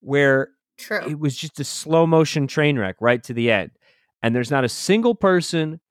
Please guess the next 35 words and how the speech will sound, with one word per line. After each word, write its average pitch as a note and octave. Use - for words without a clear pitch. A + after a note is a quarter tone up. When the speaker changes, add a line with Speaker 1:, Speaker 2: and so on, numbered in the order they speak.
Speaker 1:
with A#2
half D#3+
a F3+
brain C#3
that A2+
was A#2
watching D3
this G#2+
that G#2
didn't E3+
think, C#3+
"Oh F3+
my E3
God, C3
Luke C3+
P C#3+
is C3
gonna C3
stick B2
around A#2+
forever. A2
Luke A2+
P B2
is A2+
inevitable." G2
And E3
then F3
as E3
soon G3
as F3
the E3
Jed E3
stuff C#3
came A#2
out, G#2